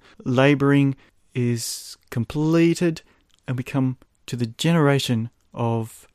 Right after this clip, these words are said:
Sabbath. And in the Gospel of Matthew, Jesus says, "Come to me and I will give you rest." Just like in the genealogy, we arrive at Jesus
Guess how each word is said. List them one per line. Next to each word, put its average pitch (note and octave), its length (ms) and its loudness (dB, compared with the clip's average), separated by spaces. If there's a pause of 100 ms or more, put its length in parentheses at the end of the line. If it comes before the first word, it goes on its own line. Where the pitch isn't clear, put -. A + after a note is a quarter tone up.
(200)
Sabbath. A#2 600 -8 (460)
And B2 120 0
in A#2+ 340 -2
the A#2+ 100 -8
Gospel C3 320 -4
of G#2+ 80 -6
Matthew, A#2 420 -4 (760)
Jesus A#2 760 -4 (460)
says, - 680 -6 (1000)
"Come D#3 220 -2
to C3 120 -2
me C3 460 0
and B2 160 -2
I B2 120 0
will A#2+ 140 -2
give A2+ 220 -6
you A2 300 -6 (120)
rest." B2+ 440 -4 (520)
Just - 220 -10
like B2 200 -6
in A#2+ 80 -4
the A#2 60 -2
genealogy, B2 800 0 (320)
we A#2 420 -4 (720)
arrive D#3+ 760 -2 (220)
at B2 200 -6
Jesus B2+ 600 -6